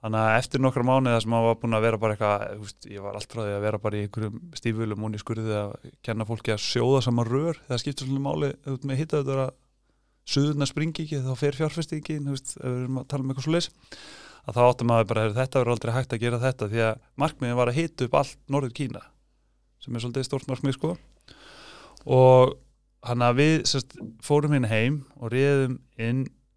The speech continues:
sem sagt, eh, annars vegar teymi sem vann fyrir Glitni í, í, hérna, í Kína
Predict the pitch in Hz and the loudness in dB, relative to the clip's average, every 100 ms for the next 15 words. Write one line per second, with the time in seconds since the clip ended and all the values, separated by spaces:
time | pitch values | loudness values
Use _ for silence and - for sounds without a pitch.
0 | _ - 117 - 135 113 107 117 135 131 | _ -10 -10 -10 -8 -6 -4 -2 -2 -2
1 | 113 - _ _ _ - 131 147 135 123 | -4 -6 _ _ _ -2 0 0 -2 -2
2 | 127 110 117 127 147 147 131 123 135 _ | -4 -4 -4 -4 -4 -4 -4 -6 -10 _
3 | 120 113 110 107 - 104 104 _ _ _ | -20 -20 -18 -16 -12 -12 -12 _ _ _
4 | _ _ - - _ _ _ _ 107 104 | _ _ -10 -10 _ _ _ _ -12 -10
5 | 101 101 104 - 120 | -10 -12 -10 -6 -4